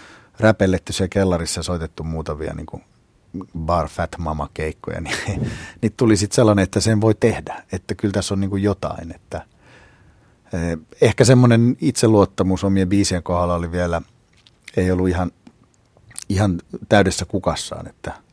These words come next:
äm, jälkeenpäin mietittynä, niin s-,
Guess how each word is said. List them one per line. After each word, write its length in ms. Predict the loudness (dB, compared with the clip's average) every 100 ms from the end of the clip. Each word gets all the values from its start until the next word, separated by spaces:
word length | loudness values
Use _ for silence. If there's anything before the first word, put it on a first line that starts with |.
| _ _ _ _ _ _ _ -6 -4
äm, 380 | -4 -4 -6 -10 -18 -20 _ _ _ _ _ -20 -20 -20 2
jälkeenpäin 480 | 6 6 6 4 6
mietittynä, 520 | 6 4 2 0 0
niin 180 | 2 0
s-, 100 | -4